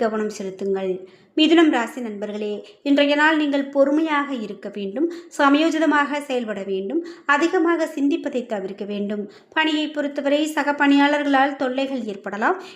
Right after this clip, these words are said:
எனவே தவறுகளை குறைத்து சிறப்பாக பணியாற்ற வேண்டும். குடும்பத்தை பொறுத்தவரை துணையிடத்தில் நல்ல புரிந்துணர்வை ஏற்படுத்திக் கொள்ளுங்கள். நிதி நிலைமையை பொறுத்தவரை பயணத்தின் போது பண இழப்பு ஏற்படலாம். பணத்தை கவனமாக கையாள வேண்டும். பணத்தை முறையாக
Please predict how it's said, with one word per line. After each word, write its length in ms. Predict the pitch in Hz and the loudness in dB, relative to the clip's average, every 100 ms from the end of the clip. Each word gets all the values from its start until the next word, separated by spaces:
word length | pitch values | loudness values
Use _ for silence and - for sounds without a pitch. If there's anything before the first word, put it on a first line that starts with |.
| - | -2
எனவே 240 | 285 294 339 339 | 2 4 4 4
தவறுகளை 420 | 277 302 311 285 277 | 4 4 2 -2 -2
குறைத்து 360 | 277 277 277 302 294 | -2 -2 -2 -4 -2
சிறப்பாக 460 | 285 285 294 277 247 | -2 -2 -2 -2 -2
பணியாற்ற 440 | 220 208 196 196 202 | -2 -2 -4 -6 -8
வேண்டும். 280 | 208 202 208 220 - _ - | -6 -6 -6 -10 -18 _ 2
குடும்பத்தை 340 | 330 294 302 285 | 6 6 2 0
பொறுத்தவரை 460 | 285 285 285 262 294 277 | 2 2 4 4 4 0
துணையிடத்தில் 580 | 269 294 285 254 277 269 262 | -2 -2 0 0 0 0 0
நல்ல 240 | 247 277 277 | 0 0 2
புரிந்துணர்வை 520 | 269 285 277 262 262 226 | 4 4 4 2 0 0
ஏற்படுத்திக் 420 | 202 202 190 196 190 | -2 -6 -8 -10 -8
கொள்ளுங்கள். 420 | 190 190 190 196 196 - - - | -6 -4 -2 -2 -4 -10 -10 0
நிதி 180 | 285 302 | 4 4
நிலைமையை 460 | 294 277 285 285 285 | 6 6 6 4 4
பொறுத்தவரை 460 | 277 269 269 254 277 285 269 | 2 2 2 4 4 4 0
பயணத்தின் 460 | 262 285 302 262 262 | 0 -2 -6 -4 2
போது 260 | 247 294 285 | 2 2 -4
பண 160 | 262 277 | -2 -2
இழப்பு 280 | 247 262 269 233 | 0 0 -2 -4
ஏற்படலாம். 480 | 196 - 190 240 370 - - - | -4 -8 -2 0 0 -4 -8 0
பணத்தை 280 | 311 320 330 269 | 0 2 0 4
கவனமாக 500 | 277 294 311 294 233 208 | 4 4 4 2 -4 -8
கையாள 280 | 202 202 202 202 | -8 -6 -6 -4
வேண்டும். 260 | 208 240 349 - - 311 | -2 -4 -6 -12 -4 0
பணத்தை 320 | 320 320 311 277 | 0 2 2 4
முறையாக 420 | 294 311 302 | 4 2 0